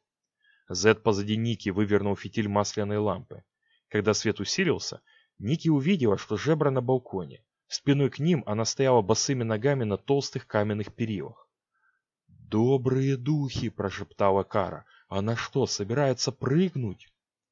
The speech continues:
Все трое застыли, опасаясь сделать лишнее движение, способное испугать женщину и побудить её к прыжку, прежде чем они смогут добраться до неё. Хотя, похоже, она ещё не подозревала об их присутствии.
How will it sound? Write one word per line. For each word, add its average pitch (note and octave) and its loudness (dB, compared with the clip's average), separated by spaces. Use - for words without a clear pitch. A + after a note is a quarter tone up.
Все - 0
трое A#2 4
застыли, C3+ 0
опасаясь A2 2
сделать A2 2
лишнее A#2 -4
движение, G#2 0
способное A#2+ -4
испугать G#2+ -2
женщину F#2 -4
и A3+ 0
побудить C#3 0
её F#2+ 0
к - -8
прыжку, - -2
прежде B2 0
чем F#2 -4
они F#2 -2
смогут B2+ -4
добраться C3+ 4
до E2+ -8
неё. E2 -10
Хотя, G3 2
похоже, B2 6
она A#2+ 4
ещё A#2 2
не A#2 0
подозревала G2 4
об F#2 0
их - -6
присутствии. - -12